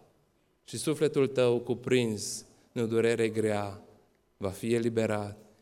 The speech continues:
este pe genunchi în rugăciune cu Domnul. Atunci când spui,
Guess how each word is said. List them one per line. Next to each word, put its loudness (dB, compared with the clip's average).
este -4
pe -4
genunchi -4
în -4
rugăciune -4
cu -6
Domnul. -6
Atunci 2
când 2
spui, 4